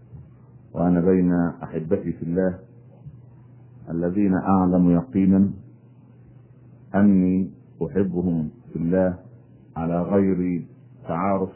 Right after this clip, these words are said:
سابق، لكن أثق وأكاد أوقن، بل أوقن دون أن أكاد، أن الأرواح قد التقت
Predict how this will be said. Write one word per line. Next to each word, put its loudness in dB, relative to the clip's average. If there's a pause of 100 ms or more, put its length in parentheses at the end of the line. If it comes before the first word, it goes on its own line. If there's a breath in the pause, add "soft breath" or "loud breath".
سابق، 0 (200)
لكن -2 (1300)
أثق -2 (920)
وأكاد 0 (500)
أوقن، 2 (680)
بل -6
أوقن 0 (180)
دون 0
أن -2
أكاد، -6 (1700)
أن -2
الأرواح 2
قد -8
التقت -6